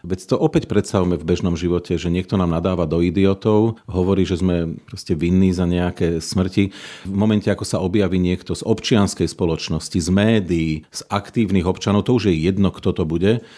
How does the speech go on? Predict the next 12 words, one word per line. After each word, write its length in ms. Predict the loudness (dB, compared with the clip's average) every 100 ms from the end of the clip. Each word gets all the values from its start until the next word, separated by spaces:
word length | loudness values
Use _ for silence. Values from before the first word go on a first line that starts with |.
| -14 -4
no 80 | -4
tak 160 | -4 -2
to 120 | -4
tiež 240 | 0 0 0
schytá, 640 | -4 -4 -2 2 2 2
že 160 | 0 0
jednoducho 440 | 0 2 0 0
nepochopil 560 | -2 -2 0 0 0 -2
a 80 | -6
vždy 400 | -8 -4 -2 0
príde 320 | 0 2 0
narratív, 640 | 0 0 0 0 0 0